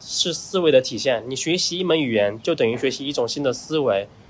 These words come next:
也多了一个看待世界的方法和视角。那么你多门语言的话，你就有这个能力去阅读，就是来自全球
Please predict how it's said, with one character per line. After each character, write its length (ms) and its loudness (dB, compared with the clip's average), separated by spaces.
也 140 2
多 200 6
了 100 6
一 80 0
个 180 6
看 220 -2
待 200 6
世 460 -6
界 140 2
的 140 4
方 240 6
法 160 6
和 140 -4
视 200 -4
角。 260 2
那 100 4
么 100 4
你 120 0
多 160 2
门 180 6
语 80 -6
言 140 2
的 100 2
话， 400 6
你 140 -8
就 300 0
有 160 2
这 100 -2
个 80 2
能 280 0
力 280 0
去 260 -4
阅 200 4
读， 460 -6
就 100 -4
是 160 0
来 180 4
自 300 -6
全 300 -6
球 360 -2